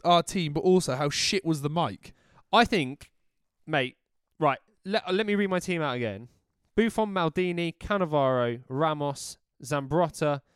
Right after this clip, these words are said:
Speaker 2: Gattuso, Guti, Pirlo, Raul, Robin, Schneider.
Speaker 1: I'll read mine out. Mine was Buffon, Zanetti, Ramos, Cannavaro, Maldini,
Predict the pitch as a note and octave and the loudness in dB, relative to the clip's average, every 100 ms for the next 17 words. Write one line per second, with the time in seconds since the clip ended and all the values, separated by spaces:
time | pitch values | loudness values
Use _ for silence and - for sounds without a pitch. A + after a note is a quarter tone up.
0 | _ - C3 - F#3 D#3+ D#3 C#3 C3+ _ | _ -6 -6 -2 -2 -2 -2 -2 -4 _
1 | F3 E3 - C#3+ C3 - _ - F3 D#3+ | -4 -4 -4 -8 -10 -12 _ -8 -4 -2
2 | C3 B2 B2 _ _ - C#3 E3 D3 B2+ | 0 -2 -4 _ _ -4 0 0 0 -4
3 | B2+ - C3+ D3 C3+ A#2 A#2+ A#2+ - - | -10 -10 0 0 2 -4 -8 -16 -14 -12
4 | C3+ B2+ B2 G#2 F#2+ - _ _ _ _ | -6 -4 -4 -8 -12 -14 _ _ _ _
5 | - A#2+ C3+ C3 C3+ A#2+ G#2 G2 C3 C3 | -2 2 2 2 0 -2 -4 -4 -4 -4
6 | A2+ G2+ - D3 D3+ - D3 C#3+ B2 A#2 | -6 -8 -2 0 0 0 -4 -4 -12 -12
7 | A#2 A#2 - G2+ G2+ - A2 A#2+ A#2 G#2+ | -8 -10 -10 -10 -10 -8 -6 -6 -6 -10
8 | - A#2+ A2 A2 G#2 G2 G2+ G2 G2 G#2+ | -12 -10 -8 -6 -4 -4 -6 -10 -10 -10
9 | G#2 G2 G2 | -10 -10 -12